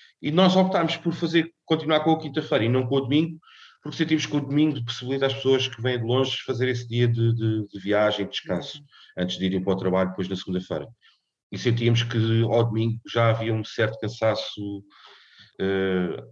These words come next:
Speaker 1: à noite,
Speaker 2: Uhum.
Speaker 1: principalmente. As, as, as próprias bandas ficavam um bocadinho injustiçadas porque havia muita gente que saía, tinha que sair um bocadinho
Speaker 2: Pois,
Speaker 1: mais cedo
Speaker 2: mais
Speaker 1: do,
Speaker 2: cedo.
Speaker 1: do,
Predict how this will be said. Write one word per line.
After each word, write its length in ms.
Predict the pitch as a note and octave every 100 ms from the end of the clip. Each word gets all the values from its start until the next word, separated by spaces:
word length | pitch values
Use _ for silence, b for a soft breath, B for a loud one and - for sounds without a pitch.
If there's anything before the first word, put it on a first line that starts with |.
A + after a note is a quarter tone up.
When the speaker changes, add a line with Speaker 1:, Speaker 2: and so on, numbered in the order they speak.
| _ -
Speaker 1:
à 120 | G2+
noite, 360 | G2+ G2 G2 -
Speaker 2:
Uhum. 240 | - -
Speaker 1:
principalmente. 640 | F#2 F2+ F2 E2+ F#2 F#2 F2+ F2+ F#2 B B B B F#2
As, 160 | F2+
as, 440 | - G3+ F2+ - G2+
as 140 | G2
próprias 320 | - G2+ G2+
bandas 300 | G#2+ G#2 G2+
ficavam 480 | - A#2 A#2 G2+ G#2
um 60 | G2+
bocadinho 360 | G#2 F#2 G2
injustiçadas 800 | F#2+ G2 - - - G#2+ F#2 F#2
porque 680 | - F#2 F#2 F#3+ F#2 - F#2 b b _
havia 220 | F2 G2+
muita 340 | G2+ A#2 A2 G#2
gente 200 | G2+ F#2
que 80 |
saía, 260 | - G2 F#2 F#2
tinha 200 | - G2+ F#2
que 40 |
sair 140 | - F#2+
um 40 |
bocadinho 220 | F2+ F#2+
Speaker 2:
Pois, 100 | F#2
Speaker 1:
mais 120 | F#2 -
cedo 140 | G2
Speaker 2:
mais 180 | D#3 D#3
Speaker 1:
do, 80 | F#2
Speaker 2:
cedo. 160 | D3+
Speaker 1:
do, 440 | F#2 F2 D#2+ D#2+